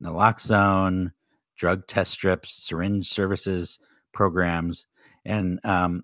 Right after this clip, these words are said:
the, the issue here is that we know some of the obstacles to these initiatives are at the state and local level.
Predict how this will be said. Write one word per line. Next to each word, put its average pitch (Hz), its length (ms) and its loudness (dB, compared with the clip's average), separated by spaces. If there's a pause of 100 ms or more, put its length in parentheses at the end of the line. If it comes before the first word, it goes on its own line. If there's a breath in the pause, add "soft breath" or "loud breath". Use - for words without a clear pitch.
the, 95 340 0
the 104 160 0
issue 143 260 2
here 104 160 2
is 90 120 0
that 92 140 0
we 95 140 -2
know 123 380 4
some 107 200 0
of 92 120 0
the 87 100 -2
obstacles 87 560 -6
to 87 140 -8
these 82 240 -6
initiatives 82 520 -6
are 78 120 -6
at - 80 -18
the 82 80 -12
state - 280 -6
and 87 140 -10
local 80 320 -8
level. 82 380 -10